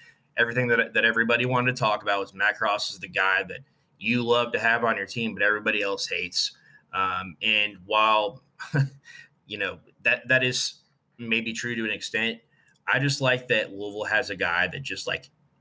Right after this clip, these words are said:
just plays just angry. I think every great team has a guy on the team that's just, that's just an angry dude. Um, and it seems like it's not like Matt Cross isn't a nice, I'm sure he's a nice guy, but when he's on the floor, he's a competitor. And, uh,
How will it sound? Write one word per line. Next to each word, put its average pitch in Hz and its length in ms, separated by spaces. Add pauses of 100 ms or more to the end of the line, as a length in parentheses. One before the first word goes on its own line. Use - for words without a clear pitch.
(180)
just - 300
plays 104 400
just - 320
angry. 90 520 (520)
I 107 100
think 120 300 (440)
every 123 340
great 110 340
team 107 340
has 98 240
a 101 60
guy 90 280
on 92 120
the 90 80
team 98 340
that's 92 160
just, - 360 (760)
that's 104 220
just 107 180
an 92 80
angry 104 320
dude. 117 340 (540)
Um, 92 320
and 101 100
it 104 80
seems 135 300
like 123 320
it's 127 180
not 139 200
like 131 180
Matt 113 240
Cross 110 320
isn't 113 220
a 90 80
nice, 92 280
I'm 110 100
sure 131 180
he's 113 100
a 101 60
nice 98 240
guy, 87 160
but - 100
when 110 100
he's 123 120
on 131 100
the 120 80
floor, 147 200
he's 139 160
a - 20
competitor. 143 560 (440)
And, 92 280
uh, 90 280